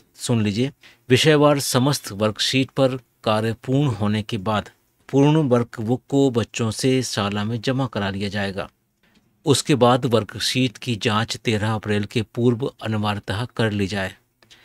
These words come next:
पूर्णांक में से विषयवार प्राप्तांक मूल्यांकन अभिलेख में अंकित किए जाए व बच्चों का परीक्षा परिणाम तैयार किया जाए।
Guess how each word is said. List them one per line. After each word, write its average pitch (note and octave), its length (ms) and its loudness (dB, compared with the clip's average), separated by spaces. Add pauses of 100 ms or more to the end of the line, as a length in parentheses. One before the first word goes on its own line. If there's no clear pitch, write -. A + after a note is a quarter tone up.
(480)
पूर्णांक D3 420 4
में C#3+ 140 4
से D3 400 2 (480)
विषयवार C3 600 4
प्राप्तांक A2+ 680 0 (160)
मूल्यांकन A2 540 0
अभिलेख A2 560 -2
में A2+ 220 -2
अंकित A2+ 380 -4
किए A#2 200 0
जाए A2 280 -4 (240)
व A#2 280 6 (380)
बच्चों B2+ 360 4
का D3+ 160 0
परीक्षा A2+ 480 -4
परिणाम G2+ 480 -6 (260)
तैयार G#2+ 360 0
किया G2 220 -6
जाए। F#2+ 220 -10